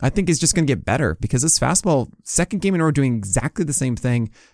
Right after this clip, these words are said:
pounding inside the zone with success. It's just really a question of health at this point. It's always been that question, but now he's two starts in.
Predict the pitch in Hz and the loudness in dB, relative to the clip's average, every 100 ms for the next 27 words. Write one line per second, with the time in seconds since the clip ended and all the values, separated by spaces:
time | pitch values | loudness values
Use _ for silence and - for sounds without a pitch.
0 | - 143 160 160 151 143 151 147 143 127 | -2 0 2 0 -2 -2 -2 -2 -2 -2
1 | 123 123 - 117 123 143 - - - - | 0 -2 -2 0 0 0 -2 -2 0 2
2 | 123 90 - - - - _ _ _ _ | 0 0 -2 -4 -6 -12 _ _ _ _
3 | - 120 - 185 330 262 - 156 170 - | -4 -2 0 0 2 2 4 2 2 -2
4 | - - 131 233 - - - - 87 82 | -6 -2 0 0 -2 -4 -4 0 0 0
5 | 87 - _ - - 208 190 120 107 98 | -8 -14 _ -16 -2 2 2 2 0 -2
6 | 135 180 - 110 127 170 - - 151 170 | -2 -2 -2 0 0 0 -2 -2 -2 0
7 | 139 110 110 139 | 0 0 0 -2